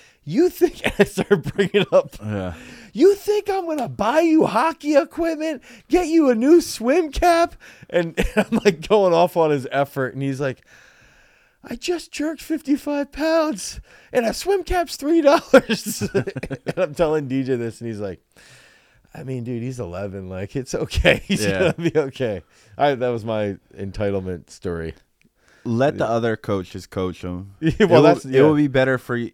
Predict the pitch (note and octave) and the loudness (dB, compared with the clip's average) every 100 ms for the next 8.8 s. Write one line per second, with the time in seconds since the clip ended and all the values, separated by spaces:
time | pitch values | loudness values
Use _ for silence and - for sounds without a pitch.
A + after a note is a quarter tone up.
0 | - B2+ G2+ A2 B2 B2 A#2 A2 A2 G#2+ | -6 -2 0 2 2 2 0 0 -2 -6
1 | G2 G#2+ G2+ G2+ G2 F#2+ G2 G2 F#2+ E3+ | -10 -8 -6 -4 -4 -2 -4 -2 2 4
2 | E3+ - E3 D3 F3+ D3 B2 D#3 D#3 A#2+ | 4 2 2 2 0 -4 -4 -2 -4 -4
3 | B2+ C#3 C#3 D3+ C#3+ B2+ A#2+ G#2+ G2+ G2+ | -6 -4 -4 -6 -6 -4 -4 -4 -2 -2
4 | C#3+ E3 - - A2+ G#2+ G#2 G#2+ C#3+ - | -2 -6 -20 -10 -4 -2 0 2 0 0
5 | - B2 C3 B2+ D#3 C3 C#3+ C#3+ D#3+ F3 | -6 -2 2 4 2 2 4 4 4 2
6 | G3 C#3 A#2+ - - B2+ C3+ C#3+ C#3 B2 | 2 -2 -4 -4 -2 2 4 2 0 -2
7 | B2+ C#3 D3+ A2+ G#2 G2 C3 C#3+ D3+ A2 | -2 0 -2 -4 -16 -8 -6 -4 -4 -6
8 | A#2+ C3 B2+ D#3 B2+ F2 D#2+ B1+ | -10 -10 -4 -2 -4 -6 -14 -18